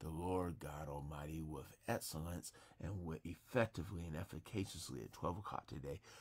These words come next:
Let's have our closing word of prayer, then we're gonna get busy enjoying this day that the Lord has made. With that said, let us pray. Dear Father God, creator of the heavens and the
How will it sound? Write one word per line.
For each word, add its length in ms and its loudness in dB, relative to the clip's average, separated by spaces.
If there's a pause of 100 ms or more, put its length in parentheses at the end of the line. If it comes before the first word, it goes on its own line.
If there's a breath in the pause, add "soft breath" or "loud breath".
(160 loud breath)
Let's 220 10
have 180 12
our 80 12
closing 440 6
word 200 8
of 140 -2
prayer, 280 2
then 140 4
we're 80 4
gonna 220 4
get 160 2
busy 260 4
enjoying 500 2
this 200 -2
day 340 2
that 160 -4
the 100 -6
Lord 300 2
has 160 0
made. 320 0 (800 loud breath)
With 200 12
that 160 10
said, 340 6
let 200 8
us 140 4
pray. 360 2
Dear 160 8
Father 420 6
God, 460 -2
creator 400 6
of 80 -2
the 80 -2
heavens 360 0
and 120 -2
the 100 -2